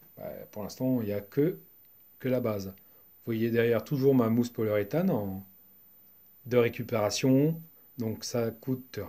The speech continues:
rien. Il y en a partout. N'hésitez pas à traîner, comme je vous ai dit, sur les chantiers d'isolation.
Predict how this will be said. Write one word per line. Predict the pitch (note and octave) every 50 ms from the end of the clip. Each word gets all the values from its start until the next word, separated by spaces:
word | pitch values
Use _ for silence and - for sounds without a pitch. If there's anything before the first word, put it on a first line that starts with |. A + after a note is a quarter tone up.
| - -
rien. | - G#2+ C3 F#3+ - - - - - - - - - - - - _ - - - - - - - - - - - - - -
Il | G#2+
y | G2
en | G#2
a | C3 F3 G#3
partout. | G#3 - - - C3 - - - D3 E3 F#3
N'hésitez | F3+ B2+ G#2+ G2+ G2 G2 - A2
pas | - - D#3 F3 F#3 -
à | - A2
traîner, | - - - B2 B2 D#3
comme | E3 E3 C#3 A#2
je | A#2 A2
vous | G2+
ai | G#2
dit, | G2+ A2 D3 D#3
sur | - - A2+
les | G#2
chantiers | G2+ - - A#2 G#2+ - - C#3+ D#3+ E3+ E3 - - - - - - - - - - - - - - - - -
d'isolation. | A#2+ B2+ D3 D#3+ D#3 C#3+ - - - A#2 A2+ A2+